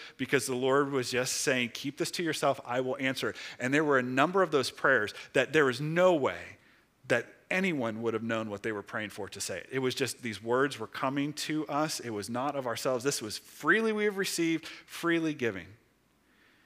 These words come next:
And I can tell you, in the midst of that time, it was like as those words were being poured out and the words of God in ministry was taking place, the revelation of the presence of God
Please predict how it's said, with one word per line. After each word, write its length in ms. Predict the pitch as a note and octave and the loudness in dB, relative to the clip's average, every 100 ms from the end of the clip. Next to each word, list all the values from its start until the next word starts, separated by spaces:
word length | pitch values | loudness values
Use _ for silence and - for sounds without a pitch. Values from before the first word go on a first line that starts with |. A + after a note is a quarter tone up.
| _ _ _ - | _ _ _ -10
And 100 | C3 | -6
I 80 | D3+ | -6
can 180 | E3 | -6
tell 180 | C#3 F3 | 0 2
you, 200 | D#3+ B2+ | 2 2
in 120 | A2 | -2
the 60 | G#2+ | -4
midst 360 | A2+ F3 - - | -4 -2 -2 -2
of 80 | D#3+ | 0
that 200 | D3+ - | -2 0
time, 240 | D3 B2 | 0 0
it 40 | |
was 140 | B2 A#2+ | 0 -2
like 160 | A2 | -4
as 320 | - C3+ F3+ E3 | -4 -2 0 2
those 240 | D3+ A#2+ | 0 0
words 480 | C3 E3 E3 D#3+ C3+ | 0 2 2 -2 -6
were 100 | A#2+ | -6
being 280 | B2+ C3 A#2+ | -2 -4 -4
poured 420 | - C#3+ C#3+ C#3 | -4 0 0 0
out 260 | B2+ C3 C#3 | 0 0 0
and 100 | B2 | -2
the 80 | A2 | -4
words 340 | A#2+ C#3 C#3 | -2 -2 -4
of 100 | A2+ | -6
God 180 | C3+ B2+ | -2 -2
in 80 | A2+ | 0
ministry 400 | B2 C#3+ - D3 | -2 -2 -4 -6
was 140 | B2+ | -6
taking 280 | - C3 A#2+ | -6 -8 -8
place, 300 | - C3+ C3+ | -4 -4 -4
the 80 | A2+ | -2
revelation 560 | B2 C3+ B2+ C3 - | 0 0 0 -2 -2
of 60 | C3 | -6
the 80 | A2+ | -6
presence 400 | C#3 C3 C3+ B2+ | -4 -4 -6 -8
of 100 | A#2 | -2
God 280 | B2 C3 | 0 0